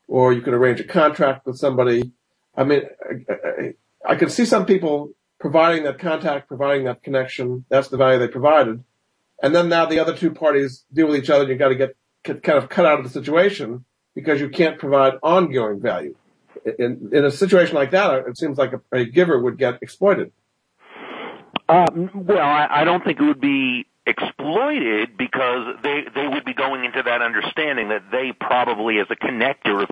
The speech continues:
Speaker 2: two other people, uh, the reason they're doing it is for these two people to be able to benefit. But what's gonna happen is these two people are gonna feel so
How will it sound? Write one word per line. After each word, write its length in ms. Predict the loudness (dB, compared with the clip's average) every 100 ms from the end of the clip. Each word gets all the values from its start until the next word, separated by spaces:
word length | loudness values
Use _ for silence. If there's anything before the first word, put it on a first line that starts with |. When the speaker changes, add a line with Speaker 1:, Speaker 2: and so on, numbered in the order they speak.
| -6
Speaker 2:
two 160 | -4 -2
other 220 | -4 -6
people, 640 | -6 -8 -6 -4 -2 -4 -10 -20 -10 -6
uh, 80 | -4 -6 -10 -4
the 80 | -2
reason 300 | 0 -2 -2
they're 160 | -2
doing 280 | 0 -2 -4
it 60 | -8
is 80 | -6
for 100 | -6
these 220 | -4 -6 -4
two 140 | -6 -6
people 380 | -8 -6 -6
to 100 | -6
be 160 | -6 -6
able 160 | -6 -6
to 140 | -8
benefit. 640 | -6 -4 -4 -4 -4 -6 -10 -18 -18 -4
But 160 | -2 0
what's 200 | -2 -2
gonna 200 | -2 0
happen 320 | 0 0 0
is 200 | 0 2
these 180 | 0 0 0
two 140 | -2
people 420 | -2 -4 -2 -2
are 40 | 0
gonna 240 | -2 -4
feel 200 | -4 -4 -4 -2
so 180 | -2